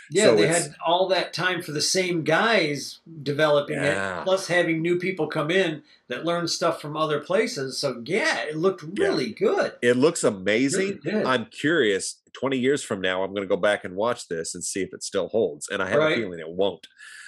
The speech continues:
Speaker 2: Uh,
Speaker 1: Uh, you
Speaker 2: but
Speaker 1: know, you're
Speaker 2: it looks
Speaker 1: probably
Speaker 2: good
Speaker 1: right.
Speaker 2: now, and that's,
Speaker 1: Probably
Speaker 2: that's how we
Speaker 1: right.
Speaker 2: think of all of 'em, you know? It's like, but
Speaker 1: And, and of course, it, it's funny 'cause there's a, uh, the, the conductor,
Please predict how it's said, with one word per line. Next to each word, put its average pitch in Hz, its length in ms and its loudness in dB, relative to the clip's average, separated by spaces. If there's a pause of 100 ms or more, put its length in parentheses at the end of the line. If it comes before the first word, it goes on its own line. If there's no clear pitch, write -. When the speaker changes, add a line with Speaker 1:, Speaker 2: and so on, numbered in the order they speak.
(160)
Speaker 2:
Uh, 110 40 0
Speaker 1:
Uh, 101 540 0
you - 100 -2
Speaker 2:
but 107 120 6
Speaker 1:
know, - 240 0
you're 147 200 4
Speaker 2:
it 143 40 4
looks 147 200 4
Speaker 1:
probably 160 180 4
Speaker 2:
good 151 80 8
Speaker 1:
right. 147 80 0
Speaker 2:
now, 151 380 2
and 135 200 -4
that's, 160 140 4
Speaker 1:
Probably 170 140 0
Speaker 2:
that's 185 100 0
how 190 140 2
we 135 80 6
Speaker 1:
right. - 60 -6
Speaker 2:
think 139 180 0
of 113 100 -6
all 117 240 -4
of 92 120 -2
'em, 87 140 -10
you 90 100 -6
know? 92 180 -6
It's - 140 -18
like, 87 180 -6 (300)
but 92 300 -2
Speaker 1:
And, 151 140 -6 (360)
and 156 120 -2
of 151 120 -6
course, 190 360 4
it, 156 200 -6
it's - 220 -2
funny 196 340 0
'cause 143 180 -2
there's 151 240 0
a, 139 220 2
uh, 123 240 -2 (160)
the, 123 260 -2
the 127 80 -4
conductor, 127 720 -4